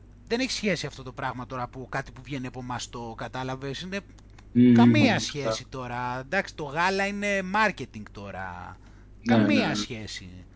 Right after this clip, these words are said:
Speaker 1: Απλώς είναι
Speaker 2: Υπό-
Speaker 1: λίγο άσπρο. Ναι, ρε μωρέ, είναι νερό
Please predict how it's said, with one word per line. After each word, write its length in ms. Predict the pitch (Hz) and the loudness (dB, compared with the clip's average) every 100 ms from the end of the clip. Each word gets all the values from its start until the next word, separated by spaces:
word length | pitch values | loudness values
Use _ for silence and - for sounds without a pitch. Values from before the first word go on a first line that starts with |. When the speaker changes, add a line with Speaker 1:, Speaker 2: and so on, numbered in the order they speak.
| - - - | -20 -20 -10
Speaker 1:
Απλώς 420 | - 220 262 254 - | -4 -2 0 2 2
είναι 60 | |
Speaker 2:
Υπό- 100 | - | 6
Speaker 1:
λίγο 260 | - 262 262 | 8 8 8
άσπρο. 800 | 254 247 247 240 247 240 226 220 - - - - - - - - - - - - | 10 10 8 6 4 2 0 -4 -16 -20 -20 -20 -20 -20 -20 -20 -20 -20 -20 -2
Ναι, 240 | 349 330 | 4 6
ρε 80 | 277 | 4
μωρέ, 220 | 247 277 | 2 0
είναι 160 | 311 320 | 0 0
νερό 360 | 294 262 262 | 2 4 2